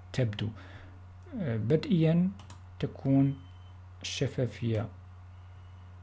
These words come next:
غير مفعلة، يكون هنا على ما أعتقد مائة، فلا يظهر وسط المكتب أو جوانبه الأخرى، لذلك يجب تغييرها لقيم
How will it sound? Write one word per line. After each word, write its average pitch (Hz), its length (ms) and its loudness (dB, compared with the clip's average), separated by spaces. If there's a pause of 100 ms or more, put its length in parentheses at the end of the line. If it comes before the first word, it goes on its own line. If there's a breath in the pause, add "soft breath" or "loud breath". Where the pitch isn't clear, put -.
(260)
غير 151 200 6
مفعلة، 131 560 6
يكون 127 320 2
هنا 113 160 4
على 113 100 2
ما 110 80 0
أعتقد 110 380 -4
مائة، 202 300 4 (380 loud breath)
فلا 131 320 4
يظهر 113 320 0 (1040)
وسط - 400 -2 (100)
المكتب 110 440 0 (120)
أو 110 160 0 (300)
جوانبه 110 360 0
الأخرى، - 360 -4 (280 loud breath)
لذلك 120 320 2
يجب 117 200 0
تغييرها 104 540 -2
لقيم 101 640 -4